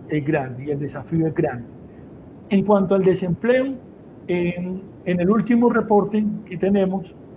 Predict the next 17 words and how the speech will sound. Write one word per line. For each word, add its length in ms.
eh, 300
el 140
desempleo 600
aumentó 580
para 220
febrero 360
del 80
dos 120
mil 140
veinte, 460
eh, 240
siempre 440
estamos 380
en 80
los 120
primeros 440
lugares, 440